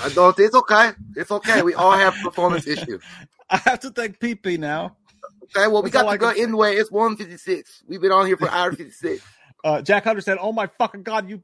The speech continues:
Speaker 2: get me." Glad ninety, Glad, Glad was ninety-eight. Doesn't count. Well, fine, sure. Uh, we sat through Godzilla with Matthew Broderick, okay? We
Speaker 1: That's
Speaker 2: lived
Speaker 1: true.
Speaker 2: through dark times.
Speaker 1: That was
Speaker 2: By the
Speaker 1: terrible.
Speaker 2: way, dude, I have a, I have an amazing pitch for you to end the show. Um,
Speaker 1: Hmm.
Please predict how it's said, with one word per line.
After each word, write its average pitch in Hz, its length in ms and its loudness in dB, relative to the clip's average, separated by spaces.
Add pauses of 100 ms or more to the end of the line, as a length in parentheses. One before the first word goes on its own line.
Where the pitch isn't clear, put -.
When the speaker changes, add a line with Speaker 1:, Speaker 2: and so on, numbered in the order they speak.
Speaker 2:
get 294 240 -8
me." 165 240 -16
Glad 190 240 -4
ninety, 185 280 -10
Glad, 175 320 -6
Glad 180 300 -4
was 156 120 -16
ninety-eight. 139 420 -10
Doesn't 120 260 -14
count. 104 260 -16
Well, 143 280 -10 (180)
fine, 120 240 -16
sure. 101 360 -16 (260)
Uh, 120 300 -8
we 202 120 -2
sat 262 260 -6
through 247 120 -14
Godzilla 185 520 -10
with 127 140 -16
Matthew 170 320 -6
Broderick, 151 440 -8
okay? 214 320 0 (1000)
We 208 120 -2
Speaker 1:
That's 247 160 0
Speaker 2:
lived 247 140 -2
Speaker 1:
true. 127 100 -2 (100)
Speaker 2:
through - 140 -14 (260)
dark 208 240 -2
times. 180 500 -8 (400)
Speaker 1:
That 120 100 -4
was 113 60 -4
Speaker 2:
By 254 100 2
the - 40 -4
Speaker 1:
terrible. 113 220 2
Speaker 2:
way, 104 60 -8
dude, - 80 -14 (360)
I 180 80 -6
have 220 140 -8
a, 165 180 -10
I 180 60 -6
have 190 80 -6
an 170 80 -10
amazing 165 420 -10
pitch 170 220 -12
for 147 100 -16
you 131 100 -8
to 127 80 -8
end 131 140 -10
the 123 60 -12
show. 117 340 -6 (340)
Um, 117 480 -8 (360)
Speaker 1:
Hmm. 104 140 -12